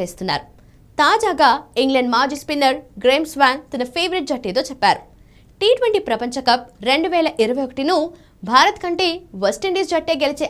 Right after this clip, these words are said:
అవకాశం ఎక్కువగా ఉందని ఇంగ్లాండ్ మాజీ స్పిన్నర్ గ్రేమ్ స్వాన్ జోషన్ చెప్పారు. ఓ ఇంటర్వ్యూలో భాగంగా ఈసారి టీ ట్వంటీ ప్రపంచ కప్ విజేత ఎవరనుకుంటున్నారు అని గ్రేమ్ స్వాన్ను ప్రెజెంటర్ అడగ్గా, ఈ టోర్నమెంట్ ప్రణాళిక ప్రకారం భారతదేశంలో జరిగి ఉంటే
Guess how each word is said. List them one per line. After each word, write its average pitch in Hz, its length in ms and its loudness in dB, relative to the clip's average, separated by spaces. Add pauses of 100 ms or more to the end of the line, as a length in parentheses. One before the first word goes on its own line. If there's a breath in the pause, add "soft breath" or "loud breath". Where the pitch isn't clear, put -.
(140)
అవకాశం 311 440 -4
ఎక్కువగా 294 360 -4
ఉందని 294 260 0 (640 loud breath)
ఇంగ్లాండ్ 359 320 0
మాజీ 320 260 0
స్పిన్నర్ 330 360 -2 (220)
గ్రేమ్ 349 280 -2
స్వాన్ 233 280 -2
జోషన్ 226 300 -6
చెప్పారు. 175 280 0 (760 soft breath)
ఓ - 20 6 (140)
ఇంటర్వ్యూలో 370 380 0 (120)
భాగంగా 277 340 0 (380)
ఈసారి 359 400 -2 (440 loud breath)
టీ 339 80 0 (100)
ట్వంటీ 359 300 -2
ప్రపంచ 214 360 -2
కప్ 269 160 -4
విజేత 233 260 -2 (220)
ఎవరనుకుంటున్నారు 269 720 0 (180)
అని 185 100 -6 (100)
గ్రేమ్ 311 300 0
స్వాన్ను 294 340 -2
ప్రెజెంటర్ 247 440 -2
అడగ్గా, 233 260 4 (560 loud breath)
ఈ 220 40 -2 (120)
టోర్నమెంట్ 349 460 2
ప్రణాళిక 330 380 0 (120)
ప్రకారం 294 340 4 (320)
భారతదేశంలో 339 680 -2 (100)
జరిగి 269 300 0
ఉంటే 330 200 -2